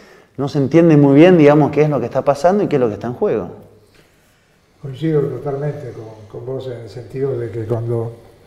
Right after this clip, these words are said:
Speaker 2: eh, crees que podés coquetear es cuando te pasan por encima, eh, sin ningún tipo de problema. Eh, hay un tema en Venezuela que es, eh, no es parecido a otros gobiernos,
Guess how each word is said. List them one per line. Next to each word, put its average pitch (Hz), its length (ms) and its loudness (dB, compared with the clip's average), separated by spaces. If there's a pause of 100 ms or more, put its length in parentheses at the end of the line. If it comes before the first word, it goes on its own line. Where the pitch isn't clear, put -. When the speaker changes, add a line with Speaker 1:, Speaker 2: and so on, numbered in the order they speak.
Speaker 2:
eh, 123 320 2
crees 156 480 8 (200)
que 131 540 -2 (220)
podés 147 280 2
coquetear 160 920 2
es 127 120 -8 (120)
cuando 131 240 -6
te 139 100 -2
pasan 139 380 -4
por 135 140 -4
encima, 127 800 -6
eh, 135 160 -12
sin 139 200 -4
ningún 156 180 0
tipo 143 220 0
de 120 60 0
problema. 117 400 -6 (800)
Eh, 175 220 0
hay 220 120 6
un 226 140 -4
tema 214 320 6
en 147 80 0
Venezuela 156 800 2 (180)
que 139 160 -2
es, - 240 -6
eh, 131 680 -6 (120)
no 151 100 0
es 165 60 -2
parecido 139 800 0
a 127 60 -4
otros 131 440 -4
gobiernos, 151 520 -2